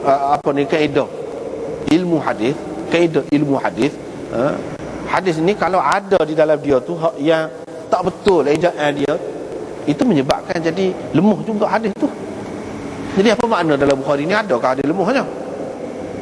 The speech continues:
Tidak lemah dari segi sanad dia tu. Dan dari segi matan dia pun tidak lemah. Kata dia, kalau kita tukar hak tu sebutir. Hmm. Hak tu sebutir.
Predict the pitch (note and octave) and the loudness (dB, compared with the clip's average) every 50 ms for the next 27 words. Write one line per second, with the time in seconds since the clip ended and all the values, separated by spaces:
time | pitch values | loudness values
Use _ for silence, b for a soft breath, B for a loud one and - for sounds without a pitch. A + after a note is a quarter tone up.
0 | - - - - - - - - - - - - B3 C4 A#3 - B3+ C4 A3+ - | -10 -10 -10 -10 -10 -10 -10 -10 -10 -8 0 2 4 4 4 4 4 2 4 4
1 | A#3 F3+ F3 A3 A#3 A3 G#3+ G#3 A#3 G#3+ - G#3+ A3 A#3 A3+ G#3 - - A#3+ A3+ | 2 4 4 2 2 2 2 0 0 0 2 0 0 0 0 -2 -2 0 2 2
2 | G#3+ A#3 A3+ C#4 G#3 - A3+ A3 - - - - A3+ - A3+ A3 A3+ A3+ - - | 2 2 2 0 0 0 -2 -4 -6 -6 -4 -4 -4 -4 -4 -6 -6 -6 -8 -8
3 | - - - - - - - - - - - - - - - - - - - G3 | -6 -6 -6 -6 -8 -8 -8 -8 -8 -10 -10 -10 -10 -10 -10 -10 -8 -4 0 2
4 | A#3 A#3+ B3+ B3 A#3+ A#3 A#3+ A3 G#3 A3+ A#3 A3+ A3 A3 - - - E3+ G#3 G#3 | 4 4 4 2 2 0 0 0 2 4 4 4 4 2 0 0 2 2 2 2
5 | - A3+ G3+ G#3 G3+ G3+ G3 G#3+ G#3 C#4+ B3+ B3+ A3 G3+ G3 B3 C4 D4+ C#4+ A#3 | 2 2 2 2 4 2 2 2 2 0 0 2 2 2 2 2 2 0 0 0
6 | - - - - A3+ A3 B3 A#3 A3 F#3+ - G#3 A3 A3+ A3 A#3+ A#3+ A3+ - B3+ | 0 -4 -4 -2 -2 0 2 2 2 2 2 0 0 2 2 0 0 2 2 0
7 | A#3+ - - D#3+ - E3+ E3+ - D3 - D3 E3+ E3+ E3+ - C#3 G2+ E2+ - - | 2 2 0 0 0 0 -2 -2 -2 0 2 2 2 2 2 -2 -2 -2 -6 -12
8 | - - - - - - - - - - - - - - - - - - - - | -14 -12 -12 -12 -12 -12 -14 -14 -14 -14 -14 -14 -14 -12 -12 -12 -12 -12 -12 -12
9 | - - - - - - - - - - - - - G#2 D#2+ - - - - - | -12 -12 -10 -10 -10 -10 -10 -10 -10 -8 -4 -2 0 0 0 -2 -4 -8 -6 0
10 | - G#3+ A3 A3+ A#3 G3+ G3+ G3+ F3 - G#3 - | 0 0 2 4 2 4 4 4 4 2 -2 -4